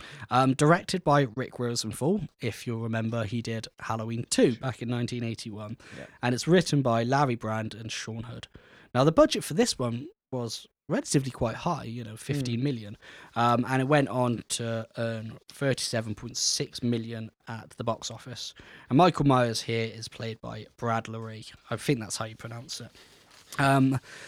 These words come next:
Speaker 1: and where do, man, where do I even start with this film? Like, the plot summary for this is so short because it's just, it's mi-, I mean, for me, it's
Speaker 2: That's not too many eyes, dear
Speaker 1: mind-numbing.
Speaker 2: Scott.
Speaker 1: Yeah. Uh, so three years after the events of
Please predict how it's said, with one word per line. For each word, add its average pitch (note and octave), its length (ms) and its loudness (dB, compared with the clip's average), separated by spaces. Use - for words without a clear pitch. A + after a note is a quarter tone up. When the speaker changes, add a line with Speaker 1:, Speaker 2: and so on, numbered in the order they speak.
Speaker 1:
and C#3+ 340 2
where E3+ 180 6
do, C#3 260 2
man, C#3+ 320 4
where D#3+ 140 4
do D3+ 100 4
I C#3 60 4
even A#2+ 160 -2
start B2+ 340 0
with C3 100 -10
this C3+ 120 -6
film? C#3+ 340 0
Like, C#3+ 160 -2
the C#3 60 -6
plot D#3+ 280 2
summary B2+ 440 -2
for - 120 -10
this B2 300 -6
is B2+ 220 -8
so - 400 -2
short B2+ 420 -4
because A#2+ 380 -8
it's A2+ 280 -6
just, - 440 -10
it's C3 320 -10
mi-, B2 240 0
I B2+ 100 -2
mean, A#2 160 0
for - 140 -8
me, A2+ 200 -4
it's A2 180 -12
Speaker 2:
That's - 160 -8
not C#3+ 160 -6
too C3+ 120 -4
many A#2+ 140 0
eyes, A2+ 220 0
dear A#2 80 -2
Speaker 1:
mind-numbing. A2+ 220 -4
Speaker 2:
Scott. A#2 180 -10
Speaker 1:
Yeah. A2+ 180 0
Uh, E3 160 6
so E3+ 220 2
three G#3+ 280 4
years E3 180 4
after C#3+ 240 0
the C#3 80 2
events B2 500 -2
of A#2 460 -8